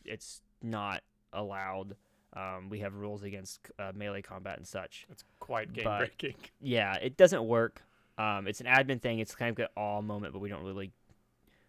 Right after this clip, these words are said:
Speaker 1: we try not to overuse it. Like, a lot of people, like, wanna be a Jedi, wanna be a Sith, which is understandable. It's, like, the coolest thing in Star Wars you can be. Um, but it doesn't work for the game we're trying to tell, and I think, you know, we've made the right decisions on that.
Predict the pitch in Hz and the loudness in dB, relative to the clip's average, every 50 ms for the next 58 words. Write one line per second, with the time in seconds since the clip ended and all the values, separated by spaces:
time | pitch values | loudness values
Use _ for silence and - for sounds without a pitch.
0 | _ _ - 139 123 - 170 147 139 - - 117 101 104 98 95 98 95 - - | _ _ 0 0 4 6 6 6 6 6 2 -2 -2 -4 -6 -10 -10 -10 -8 -8
1 | - 107 - 139 151 160 160 143 160 135 135 120 110 - 120 120 117 101 120 117 | -4 0 6 8 8 8 8 8 4 4 4 4 4 2 0 -2 0 0 0 0
2 | 110 107 - - 104 101 101 101 101 107 110 110 101 98 104 101 101 - - - | 0 0 0 -2 -2 -2 -2 -2 -4 -4 -4 -4 -4 -4 -4 -4 -6 -6 -6 -6
3 | 101 95 - - - _ - 165 147 165 160 147 160 156 - - - 101 98 98 | -6 -6 -6 -10 -2 _ 4 4 4 4 2 2 2 2 0 0 -2 -4 -4 -2
4 | 92 98 101 - 139 - - 135 - - - 190 180 165 156 - - - 127 117 | -2 -2 0 0 -2 -2 -4 -6 -2 2 6 8 8 8 8 8 6 2 2 2
5 | 113 110 - - 110 101 101 101 101 101 104 - - 117 - 110 101 - 101 98 | 0 -2 -4 -4 -4 -4 -2 -2 -4 -4 -6 -8 -10 -10 -10 -10 -10 -10 -10 -10
6 | 90 - - _ _ _ _ _ _ _ _ _ _ _ _ - 123 117 107 101 | -10 -12 -16 _ _ _ _ _ _ _ _ _ _ _ _ -4 -2 0 0 0
7 | 95 95 98 - 131 123 - - 147 - - 160 156 139 156 131 113 110 117 120 | -2 -4 0 2 4 4 4 2 0 4 6 8 8 8 4 0 -2 0 2 2
8 | 120 117 - - - - 107 104 104 101 101 98 107 101 - 110 107 107 107 104 | 2 2 -2 -8 -8 -6 -4 -4 -4 -4 -4 -6 -8 -8 -8 -6 -6 -4 -4 -6
9 | 101 95 - 98 98 95 92 95 - 98 90 87 90 95 98 98 - - 98 92 | -6 -8 -8 -8 -10 -8 -10 -10 -8 -8 -6 -6 -6 -8 -8 -8 -10 -10 -10 -12
10 | - _ _ _ _ _ - - 76 82 - - - _ - 104 104 98 104 98 | -12 _ _ _ _ _ -16 -14 -12 -12 -12 -14 -16 _ -6 -4 -4 -2 -2 -4
11 | 98 95 95 95 92 - - - - 98 95 92 95 95 98 98 95 92 92 92 | -6 -6 -6 -8 -8 -8 -10 -10 -8 -8 -10 -8 -10 -12 -12 -12 -12 -12 -12 -14
12 | 92 | -14